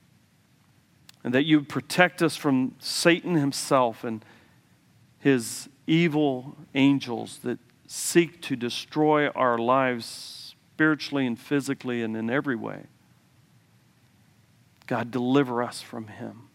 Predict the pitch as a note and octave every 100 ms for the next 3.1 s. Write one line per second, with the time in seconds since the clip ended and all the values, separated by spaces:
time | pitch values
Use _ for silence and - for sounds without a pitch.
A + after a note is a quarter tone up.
0 | _ _ _ _ _ _ _ _ _ _
1 | _ _ _ _ _ B2 A2 - A#2 A2
2 | C#3 C#3+ C3 - - B2 A2 G#2+ - -
3 | -